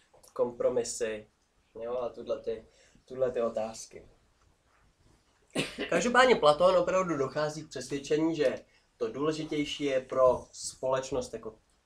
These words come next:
celkovou. On samozřejmě neznal nacismus ani komunismus, tak mu to promiňme. <laughs> Platón se tedy rozhodl vymyslet společnost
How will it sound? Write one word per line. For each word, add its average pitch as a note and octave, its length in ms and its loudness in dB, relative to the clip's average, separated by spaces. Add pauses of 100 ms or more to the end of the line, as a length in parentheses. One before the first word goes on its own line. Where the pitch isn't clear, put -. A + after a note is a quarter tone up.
(120)
celkovou. - 760 -2 (200)
On A2 120 -8
samozřejmě A2 320 -8
neznal C#3 320 4
nacismus C#3 480 -2
ani B2 200 -6
komunismus, A#2 540 -4
tak - 240 -20
mu G#2+ 120 -16
to A2 140 -6
promiňme. A#2 680 -4 (680)
<laughs> - 140 0 (1600)
Platón F3 320 4
se A#3 120 4
tedy A#3 220 8
rozhodl E3 420 2
vymyslet F#3+ 460 4
společnost - 1160 0